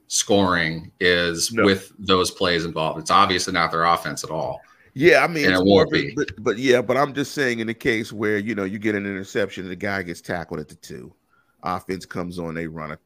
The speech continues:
Speaker 2: they run a handoff and they score. Nothing that the
Speaker 1: Oh,
Speaker 2: offense
Speaker 1: yeah.
Speaker 2: did.
Speaker 1: Yeah, okay.
Speaker 2: You know, nothing that the offense did. Same case with a punt, you know, or,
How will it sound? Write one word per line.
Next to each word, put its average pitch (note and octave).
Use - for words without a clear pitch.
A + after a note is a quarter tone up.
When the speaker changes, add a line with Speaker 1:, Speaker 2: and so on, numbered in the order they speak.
Speaker 2:
they F2+
run F2
a C#2
handoff D#2+
and -
they E2
score. -
Nothing A2
that G2+
the G#2
Speaker 1:
Oh, F#2
Speaker 2:
offense E2+
Speaker 1:
yeah. D2+
Speaker 2:
did. F#2+
Speaker 1:
Yeah, D#2
okay. D2+
Speaker 2:
You G2+
know, F#2
nothing A#2+
that G#2
the A2
offense G2+
did. G2
Same A2+
case G#2
with F2+
a E2+
punt, F2+
you F#2
know, D#2
or, D2+